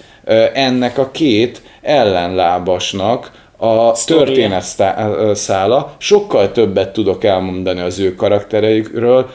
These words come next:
Speaker 1: mert a Wonder Womanről, azon túl, hogy Gal Gadot egy irdatlanul jó nőnek számít, és ezt pofátlanul tolja a képet be a film, semmi karaktervonást nem tudunk elmondani. De mit tudnál elmondani, ami,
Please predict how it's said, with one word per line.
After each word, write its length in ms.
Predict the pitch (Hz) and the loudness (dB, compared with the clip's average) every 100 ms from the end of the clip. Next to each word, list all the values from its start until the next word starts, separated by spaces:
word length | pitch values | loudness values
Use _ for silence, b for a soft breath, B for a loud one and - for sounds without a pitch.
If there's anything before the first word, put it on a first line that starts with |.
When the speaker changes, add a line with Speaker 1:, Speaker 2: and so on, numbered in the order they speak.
| B | B
Speaker 1:
mert 340 | - 104 92 | -4 -2 -2
a 60 | 76 | -4
Wonder 480 | 85 85 92 98 101 | -2 -2 0 0 0
Womanről, 600 | 113 117 120 117 123 123 | 0 0 0 2 2 2
azon 360 | 135 120 113 101 | 2 2 0 -2
túl, 200 | 92 85 | -4 -2
hogy 160 | 92 82 B B B | -2 -4 B B B
Gal 380 | - 110 123 110 | -4 0 2 2
Gadot 420 | 98 95 90 - | 0 0 -2 -4
egy 180 | 82 80 - | -6 -6 0
irdatlanul 800 | 143 120 104 90 - 90 90 87 | 4 4 2 0 -2 -4 -4 0
jó 240 | 104 98 | 2 2
nőnek 420 | 90 87 85 76 | -2 -4 -4 -6
számít, 580 | - - 78 87 123 135 | -6 -4 -2 0 -2 -2
és 200 | - - | -4 -4
ezt 240 | 92 - - _ - | -4 -8 -18 _ -2
pofátlanul 720 | 123 - 98 - 92 87 85 | 0 2 0 0 -2 -2 -2
tolja 360 | 101 95 90 87 | 0 2 2 0
a 160 | - | -2
képet 460 | - 107 - 90 80 | 0 0 0 -2 0
be 160 | 90 85 | 0 0
a 220 | 85 - B B | 0 -4 B B
film, 520 | - 107 110 143 143 | -6 0 0 0 -4
semmi 640 | - - 127 123 135 127 117 | -8 -6 -2 0 0 0 0
karaktervonást 1000 | - 92 101 - 98 90 90 90 87 - | 0 0 0 -2 -2 0 -2 -4 -8 -8
nem 220 | 92 95 | -8 -8
tudunk 400 | 92 87 78 - | -8 -10 -10 -10
elmondani. 640 | 92 82 82 73 67 62 - - _ - | -4 -4 -4 -8 -8 -10 -12 -20 _ -6
De 100 | 95 | -2
mit 240 | 135 160 | 0 0
tudnál 340 | 160 117 87 | 0 0 -2
elmondani, 680 | 90 90 95 104 104 110 110 | -2 -2 -2 -2 0 0 0
ami, 340 | 107 104 107 | -2 -2 -4